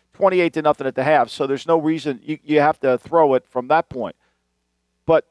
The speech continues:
look, the, they were able to run the ball. They had thirty-six rushes for two hundred nine yards. McCaffrey was sensational, you know, and Purdy, what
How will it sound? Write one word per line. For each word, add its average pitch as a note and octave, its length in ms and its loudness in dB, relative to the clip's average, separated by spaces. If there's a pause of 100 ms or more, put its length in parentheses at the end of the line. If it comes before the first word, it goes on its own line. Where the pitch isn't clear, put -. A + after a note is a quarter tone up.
look, D#3+ 200 0 (140)
the, C3+ 120 -6 (480)
they E3 120 4
were F#3+ 140 2
able F3 200 0
to D3 60 -2
run D3+ 200 0
the G3 80 -6
ball. D3+ 260 2
They D3+ 140 0
had C#3+ 160 0
thirty-six F#3 560 -4
rushes D#3+ 320 -2
for - 160 -12
two F#3 180 -6
hundred D#3+ 240 0
nine C#3+ 240 0
yards. C3+ 300 2
McCaffrey E3+ 580 -2
was C#3 140 -2
sensational, B2+ 760 -4 (480)
you D3 120 0
know, D3+ 280 6
and D3+ 260 -2 (100)
Purdy, A3+ 420 0
what A3 320 -2